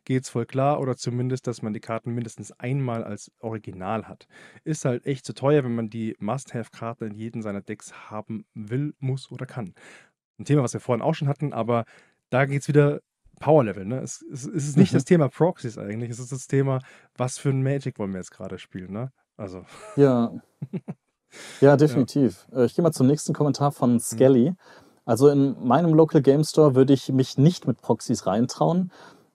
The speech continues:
Speaker 2: aber über Spelltable ist es okay, solange man es nicht mit teuren Karten übertreibt.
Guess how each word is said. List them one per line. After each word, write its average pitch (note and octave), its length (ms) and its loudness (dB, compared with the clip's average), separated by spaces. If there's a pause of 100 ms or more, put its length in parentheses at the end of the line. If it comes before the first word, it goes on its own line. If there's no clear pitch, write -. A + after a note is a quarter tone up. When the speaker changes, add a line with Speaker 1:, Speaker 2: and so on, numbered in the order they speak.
(160)
Speaker 2:
aber A#2 220 6
über G#2 160 6
Spelltable E3 560 6
ist D#3+ 140 -2
es D#3+ 120 2
okay, B2 280 4
solange A2 320 4
man B2 140 4
es - 180 0
nicht C3 200 0
mit C3 120 -2
teuren B2 320 4
Karten G#2 320 0
übertreibt. G#2+ 680 -4